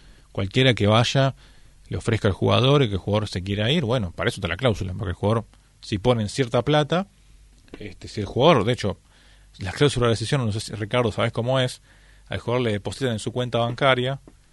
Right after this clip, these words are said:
va con el numerito y le transfiere al club. O sea, es algo bastante, <laughs> digamos, bastante directo. Entonces, en ese marco se da esta confirmación, todavía no oficial,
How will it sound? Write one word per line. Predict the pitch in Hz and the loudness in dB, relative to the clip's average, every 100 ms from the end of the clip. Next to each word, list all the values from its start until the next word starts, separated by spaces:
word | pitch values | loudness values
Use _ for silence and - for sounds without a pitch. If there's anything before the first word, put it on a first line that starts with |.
| - - 107 | -20 -12 2
va | 131 | 2
con | 123 113 | 4 2
el | 113 | 0
numerito | 120 127 135 127 139 147 _ - - - | 0 0 0 0 -2 -2 _ -20 -18 -4
y | |
le | 107 | 0
transfiere | 104 104 120 104 | 2 0 2 0
al | |
club. | 139 139 92 - | 4 4 4 -2
O | - | -10
sea, | - | -12
es | - | -8
algo | 95 101 | -6 -6
bastante, | 90 - 101 101 90 85 - - | -6 -4 -2 -2 -2 -4 -8 -16
<laughs> | - - 113 | -16 -14 -10
digamos, | 92 - 113 - 101 - - - - - - | -8 -6 -8 -8 -16 -18 -20 -20 -20 -14 -8
bastante | 104 123 117 | -4 -2 2
directo. | 120 131 139 95 - - - _ - - _ _ - | 4 6 6 4 -6 -10 -16 _ -20 -20 _ _ -8
Entonces, | 113 120 143 143 147 139 135 127 120 - - | -4 2 2 4 6 6 6 4 2 -2 -6
en | 131 | -2
ese | 135 - | -2 0
marco | 143 156 156 151 | 4 4 4 2
se | - | 4
da | 113 131 135 - _ _ - - | 4 4 2 -6 _ _ -20 -6
esta | 104 104 - _ - | -2 -2 -6 _ -10
confirmación, | - 120 113 120 117 - 135 | -2 -2 0 -2 -2 -2 -2
todavía | 117 101 104 | 0 0 0
no | |
oficial, | 110 - - 131 120 123 | -4 -6 -4 0 0 -2